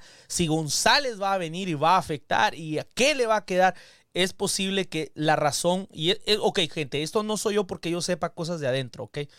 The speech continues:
<laughs> Esto estoy yo especulando, ¿no? Tratando de encontrarle una solución al estilo, <laughs> al estilo Sherlock Holmes, ¿verdad? Me da la impresión de que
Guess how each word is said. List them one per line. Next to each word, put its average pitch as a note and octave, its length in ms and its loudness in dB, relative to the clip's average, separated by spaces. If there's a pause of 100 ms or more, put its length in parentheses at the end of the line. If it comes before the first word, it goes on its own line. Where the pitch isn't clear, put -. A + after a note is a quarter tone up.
<laughs> - 220 -20
Esto F3+ 480 0
estoy F#3 340 0 (260)
yo F#3 200 2
especulando, D3 760 0
¿no? C3+ 140 -6
Tratando E3+ 400 0
de G3 60 -2
encontrarle E3+ 460 0
una F#3 200 0
solución E3 520 -2
al D3+ 140 -2
estilo, E3 480 -2 (400)
<laughs> - 680 -6
al D#3+ 120 2
estilo F3+ 320 0
Sherlock F3 480 2
Holmes, E3+ 380 0 (320)
¿verdad? D#3 400 2 (100)
Me E3 260 2
da F3 140 6
la G#3+ 80 -2
impresión F#3 520 -4
de F#3 120 -4
que D#3 220 -6